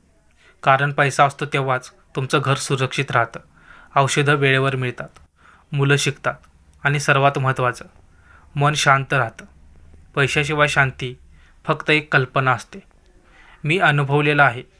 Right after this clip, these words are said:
गरिबीमध्ये शांती मिळत नाही, फक्त तगमग मिळते. मी फक्त एवढंच सांगू इच्छितो, मी मरणावर मात केली,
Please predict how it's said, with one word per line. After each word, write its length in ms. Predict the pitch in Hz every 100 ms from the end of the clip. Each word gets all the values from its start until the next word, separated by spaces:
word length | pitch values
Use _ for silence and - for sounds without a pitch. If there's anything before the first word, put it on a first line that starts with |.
| _
गरिबीमध्ये 600 | 135 135 139 147 147 143
शांती 340 | 139 139 131 139
मिळत 280 | 135 127
नाही, 140 | 123 131 _ _ _ _ _
फक्त 260 | 156 143 - -
तगमग 300 | 131 131 135
मिळते. 360 | 131 117 - 202 _ _ _ _ _ _ _ _ _ _ _ _ _ _ - - -
मी 80 | 170
फक्त 280 | 165 151 -
एवढंच 280 | 151 151 151
सांगू 240 | 143 135
इच्छितो, 340 | 131 - - - _ _ _ _ _ -
मी 100 | 151
मरणावर 480 | 151 135 131 139 143
मात 200 | 135 131 -
केली, 220 | 120